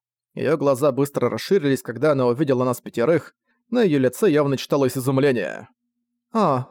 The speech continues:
вы уже здесь? И все к тому же?» Она размышляла вслух, поглаживая щеку. Ее голос на самом деле не звучал так уж удивленно,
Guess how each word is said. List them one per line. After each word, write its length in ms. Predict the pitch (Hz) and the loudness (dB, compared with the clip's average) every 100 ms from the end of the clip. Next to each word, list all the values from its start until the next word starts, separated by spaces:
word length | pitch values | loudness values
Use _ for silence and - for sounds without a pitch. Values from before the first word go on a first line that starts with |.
| _ | _
вы 200 | 190 202 | 0 2
уже 220 | 190 196 | 4 2
здесь? 420 | 185 247 160 - - _ _ _ _ _ | 0 0 -2 -4 -20 _ _ _ _ _
И 160 | 147 139 | -4 -4
все 300 | - - 208 | -2 -2 0
к 60 | |
тому 280 | 160 139 127 | 0 0 0
же?» 340 | 110 107 143 - _ _ _ _ | 0 -2 -4 -12 _ _ _ _
Она 240 | - 120 120 | -4 0 0
размышляла 480 | 110 120 - 123 110 | -2 -6 -4 -2 -4
вслух, 340 | - 139 151 | -2 -2 -2
поглаживая 560 | 131 123 123 117 113 110 | -2 0 0 -2 -4 -6
щеку. 520 | - 175 151 135 123 - _ _ | -4 -2 2 2 0 -6 _ _
Ее 220 | 127 214 | -2 0
голос 320 | 156 190 143 | 2 2 2
на 100 | 131 | -2
самом 260 | - 170 143 | -2 -2 0
деле 180 | 151 143 | 2 2
не 80 | 139 | 0
звучал 400 | 139 165 160 117 | -2 -2 -2 -2
так 180 | 120 | -4
уж 140 | 120 127 | -6 -6
удивленно, 600 | 117 110 156 143 131 | -4 0 2 2 0